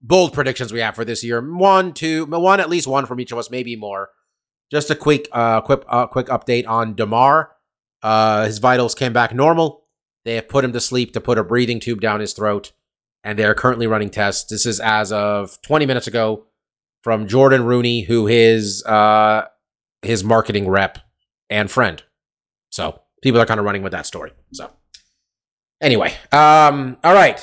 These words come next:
some bold predictions, and we're gonna have at least one from each of us. So, um, I'm gonna go first with, I don't think Dana White's gonna be doing what he's doing with the U F C a year from now.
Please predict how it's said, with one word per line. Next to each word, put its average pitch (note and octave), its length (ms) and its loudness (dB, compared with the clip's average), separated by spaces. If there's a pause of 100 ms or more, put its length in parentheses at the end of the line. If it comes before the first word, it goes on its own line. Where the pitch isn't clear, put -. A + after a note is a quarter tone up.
some D3+ 200 2
bold E3 280 4
predictions, A#2 480 -2
and B2 120 0
we're D#3 80 4
gonna E3 140 2
have D3 160 4
at C3+ 80 0
least C#3+ 180 -4
one C3 180 0
from B2 160 -2
each B2+ 140 -4
of C3 80 2
us. - 460 0 (720)
So, A#2+ 420 2
um, G#2+ 680 0 (2250)
I'm B2+ 120 -4
gonna C3+ 120 2
go C3+ 140 6
first C3 280 2
with, A#2 80 -2
I B2 80 4
don't B2 100 0
think B2 120 -4
Dana A#2 200 0
White's A2+ 200 0
gonna A2+ 160 -6
be A2 180 -4
doing G#2+ 260 -4
what G2+ 120 -2
he's G2 100 -8
doing F#2+ 180 -4
with F#2+ 120 -8
the F#2+ 60 -10
U F2+ 120 -6
F E2 80 -8
C D#2+ 380 -10
a G2 60 -16
year F2+ 140 -8
from F2 140 -12
now. D#2+ 220 -10